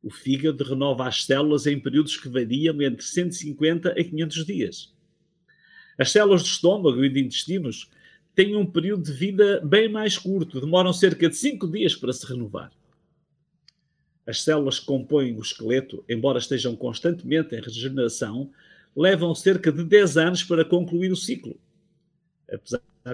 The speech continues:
disso, à medida que envelhecemos, o processo torna-se mais lento e, como consequência, os nossos ossos tornam-se mais frágeis. Para manter a vida em boas condições e com qualidade,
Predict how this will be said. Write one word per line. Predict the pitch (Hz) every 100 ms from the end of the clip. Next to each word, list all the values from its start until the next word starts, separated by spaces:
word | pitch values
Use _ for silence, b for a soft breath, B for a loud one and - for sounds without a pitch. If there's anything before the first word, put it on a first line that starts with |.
| 110
disso, | 175 175 190 - _ _ _ _ _
à | 117
medida | 117 180 202
que | - 147
envelhecemos, | 131 120 - 135 151 131
o | 139
processo | - - 131 - -
torna-se | 135 123 -
mais | 123 117 110
lento | 117 139 139 - - _ _ _ _ _
e, | -
como | - 262
consequência, | - 185 - - 135 139 143
os | 127
nossos | 160 165 - 120 - _
ossos | 156 165 - 160 -
tornam-se | - 147 123 117 -
mais | 120 110 98
frágeis. | - 143 135 104 - - - _ _ _ _ _ _ _ _ _ -
Para | 208
manter | 254 190 214
a | 165
vida | 180 131 123 - _ -
em | 143
boas | 139 135
condições | - 127 113 - 143 143 131 - -
e | 139
com | 147 139
qualidade, | 131 127 120 127 127 113 120